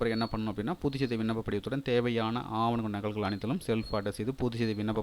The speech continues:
படிவத்துடன் இணைத்து அவர்கள் கொடுத்திருக்க முகவரிக்கு விண்ணப்பிக்க வேண்டும். விண்ணப்பிக்க கட்டணம் கிடையாது. So, இந்த வேலைவாய்ப்பு அறிவிப்பை பார்த்தீங்கன்னா, அரியலூர் மாவட்டத்தில் அறிவிச்சிருக்கிறாங்க.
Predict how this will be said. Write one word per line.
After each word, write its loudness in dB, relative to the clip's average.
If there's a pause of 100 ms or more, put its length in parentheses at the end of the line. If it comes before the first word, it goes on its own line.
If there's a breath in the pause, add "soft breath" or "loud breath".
படிவத்துடன் 0
இணைத்து -2
அவர்கள் 0
கொடுத்திருக்க -2
முகவரிக்கு 0
விண்ணப்பிக்க -4
வேண்டும். -10 (920 loud breath)
விண்ணப்பிக்க 0
கட்டணம் 0
கிடையாது. -4 (1000 loud breath)
So, -6
இந்த 6
வேலைவாய்ப்பு 4 (100)
அறிவிப்பை 0
பார்த்தீங்கன்னா, -2 (100)
அரியலூர் 2
மாவட்டத்தில் 0
அறிவிச்சிருக்கிறாங்க. -6